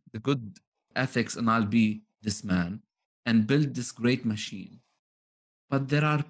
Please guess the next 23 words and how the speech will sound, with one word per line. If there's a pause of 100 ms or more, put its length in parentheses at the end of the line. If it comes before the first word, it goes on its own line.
(140)
people
who
are (420)
using
that
machine, (680)
and
that
machine
is
learning
from
the
behavior
of
these
people. (880)
So
we're
back
to
the
initial